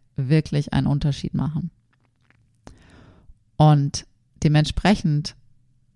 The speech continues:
geht es bei mir einfach nicht darum, ich hab da einen Aua, mach das mal weg.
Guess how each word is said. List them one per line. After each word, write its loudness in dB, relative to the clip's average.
geht 4
es 0
bei 2
mir 2
einfach 0
nicht 0
darum, 0
ich -4
hab -2
da 0
einen 0
Aua, 4
mach -2
das -4
mal -2
weg. -6